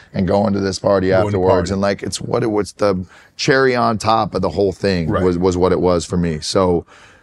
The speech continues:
Speaker 1: you know, that was a very personal text that I sent that was internally supposed to motivate us to be and get to where we wanted to go,
Speaker 2: Mm-hmm.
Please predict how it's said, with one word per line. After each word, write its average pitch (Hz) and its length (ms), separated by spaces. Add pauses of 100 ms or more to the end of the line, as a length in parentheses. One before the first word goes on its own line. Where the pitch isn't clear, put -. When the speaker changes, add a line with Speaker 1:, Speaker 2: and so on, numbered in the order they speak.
(180)
Speaker 1:
you 95 80
know, 92 100
that 101 220
was 131 100
a 104 80
very 107 280 (120)
personal 113 560
text 107 440
that 90 100
I 95 120
sent 92 480 (520)
that - 140
was 90 200 (100)
internally 110 720
supposed 95 360
to 92 60
motivate 92 640
us 90 260
to - 80
be 98 400
and 85 140
get 92 220
to - 100
where 90 160
we 87 100
wanted 90 300
to 82 80
go, 101 380
Speaker 2:
Mm-hmm. 123 100